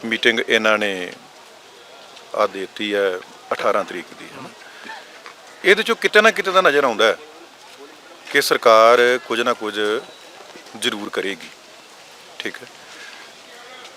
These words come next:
ਜਿਹੜੀ ਲੋਕਾਂ ਦੀ ਗੱਲ ਹੈ, ਦੇਖੋ ਲੋਕ ਤਾਂ ਮੈਂ ਦੇਖ ਰਿਹਾ day one ਤੋਂ ਹੀ ਕਿ ਪਰਿਵਾਰ ਆ ਰਹੇ ਆ,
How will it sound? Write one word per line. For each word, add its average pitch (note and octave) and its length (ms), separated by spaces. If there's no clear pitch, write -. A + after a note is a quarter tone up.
ਜਿਹੜੀ C3+ 200
ਲੋਕਾਂ C3 340
ਦੀ D3 140
ਗੱਲ B2+ 180
ਹੈ, B2+ 60
ਦੇਖੋ B2 280
ਲੋਕ A2+ 280
ਤਾਂ A2 400
ਮੈਂ A2 260
ਦੇਖ G#2 240
ਰਿਹਾ A2 360
day A#2 240
one A#2+ 100
ਤੋਂ B2 140
ਹੀ F#2+ 80
ਕਿ D#3+ 160
ਪਰਿਵਾਰ C#3 540
ਆ A2+ 160
ਰਹੇ F#2 260
ਆ, F2+ 80